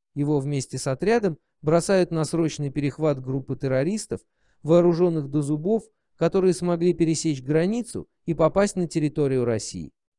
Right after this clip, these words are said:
Перехват идет не по плану, отряд Андрея попадает в устроенную боевиками засаду, из которой живыми удается уйти только двоим, Андрею и его другу Семену.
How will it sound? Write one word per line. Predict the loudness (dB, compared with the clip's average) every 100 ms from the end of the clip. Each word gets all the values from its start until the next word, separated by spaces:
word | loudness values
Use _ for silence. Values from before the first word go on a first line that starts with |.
| _ -2
Перехват | 0 0 2 0
идет | 0 -4 -4
не | -4
по | -2 -2
плану, | 0 0 0 -4 -6 _ _ _
отряд | -2 2 2 2
Андрея | 2 2 4 4
попадает | 2 0 2 4 4 4
в | -2
устроенную | -6 -2 0 2 0 -2
боевиками | -2 0 0 -2 -2 -2 -2
засаду, | -4 -4 -2 -2 -2 -6 _ _ _ _
из | -4 2
которой | 2 4 6 6
живыми | 4 2 2 2
удается | 0 2 2 0 -2 -6
уйти | -6 -6 -6
только | -4 -4 -4
двоим, | -2 0 2 0 -2 _ _ _ _ _
Андрею | -2 0 0 2 0 -2
и | 0
его | 0 2 0
другу | -2 -4 -6
Семену. | -6 -6 -6 -8